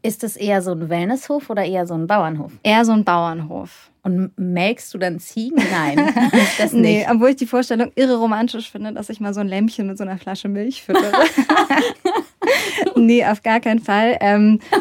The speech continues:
Speaker 2: das ist, <laughs> das ist eigentlich eher so, ja, so Bauernhof slash Gastronomie, würd ich
Speaker 1: Mhm.
Speaker 2: sagen. Das ist total süß, das ist gar nicht schick oder so. Da hängen in den Zimmern auch so Bilder von Katzen und die Bilder sind so aus Puzzleteilen zusammengesetzt.
Speaker 1: Ja.
Speaker 2: Also so ist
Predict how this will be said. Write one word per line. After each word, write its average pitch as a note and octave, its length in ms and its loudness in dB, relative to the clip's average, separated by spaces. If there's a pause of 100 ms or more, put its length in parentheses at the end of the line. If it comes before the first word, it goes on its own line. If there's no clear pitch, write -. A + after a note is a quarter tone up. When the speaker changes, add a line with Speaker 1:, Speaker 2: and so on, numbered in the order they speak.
Speaker 2:
das A3 140 4
ist, - 140 2 (600)
<laughs> - 560 -8
das B3+ 140 4
ist B3+ 140 -4
eigentlich C4 380 0
eher A#3+ 180 4
so, A#3+ 100 0 (360)
ja, G#3+ 280 2
so A#3 120 -2
Bauernhof A3 600 2
slash - 800 -4
Gastronomie, G3 1120 0
würd G3 160 -4
ich E3 100 -8
Speaker 1:
Mhm. - 40 -14
Speaker 2:
sagen. - 480 -8 (320)
Das G3+ 100 -6
ist G#3 160 -8
total G#3+ 360 0
süß, G3+ 240 -4
das G#3 120 -10
ist G3+ 140 -10
gar G3+ 180 0
nicht A3 160 0
schick A3+ 220 -4
oder G3 240 -2
so. G3 280 -2 (320)
Da - 60 -4
hängen G#3+ 240 2
in G#3 60 0
den G3+ 120 0
Zimmern A3 340 0
auch G3 140 -4
so G3 180 -6
Bilder G#3+ 380 2
von G3 240 -2
Katzen - 380 -4
und G3+ 100 0
die G3 60 -4
Bilder G#3 260 2
sind G3+ 140 0
so - 80 -6
aus - 100 -6
Puzzleteilen B3+ 800 0
zusammengesetzt. C4+ 800 4
Speaker 1:
Ja. - 100 6
Speaker 2:
Also G#3+ 300 4
so G#3+ 100 0
ist D4+ 280 0